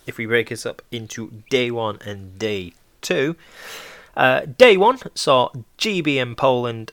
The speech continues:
the front runners to begin with. Uh, heat six saw Australia taking on Sweden, with the two Swedes in Pontus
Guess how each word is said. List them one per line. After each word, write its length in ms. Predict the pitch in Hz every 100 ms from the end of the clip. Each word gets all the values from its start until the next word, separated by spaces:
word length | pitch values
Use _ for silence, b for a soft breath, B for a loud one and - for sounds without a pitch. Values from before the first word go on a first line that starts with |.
| -
the 240 | 117 110 -
front 420 | - 135 135 104 -
runners 580 | 107 165 143 180 - - -
to 100 | -
begin 300 | 107 165 160
with. 260 | 143 165 _ _ _ _ _ _ _ _ - -
Uh, 220 | 110 101
heat 260 | - 196 170
six 320 | - 202 - -
saw 360 | - 123 117
Australia 680 | 110 - - 190 165 135 117
taking 400 | - 131 131 113
on 120 | 107
Sweden, 640 | 101 - 165 160 151 123 127 B B
with 240 | 123 113 -
the 240 | 113 - _
two 180 | - 240
Swedes 520 | - 180 139 110 - -
in 240 | 113 107 - 110 _
Pontus 560 | - 170 147 - 123